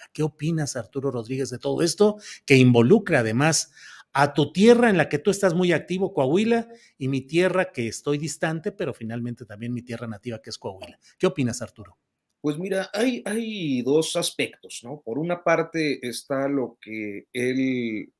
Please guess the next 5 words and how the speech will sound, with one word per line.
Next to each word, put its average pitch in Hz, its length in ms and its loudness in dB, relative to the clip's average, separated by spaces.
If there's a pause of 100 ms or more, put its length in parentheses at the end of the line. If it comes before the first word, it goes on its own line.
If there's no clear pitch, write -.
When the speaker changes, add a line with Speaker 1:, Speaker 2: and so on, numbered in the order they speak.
Speaker 2:
eh, 98 380 -12
expone 156 640 0
para 110 280 -2
acreditar 110 640 -2
su, 117 720 -6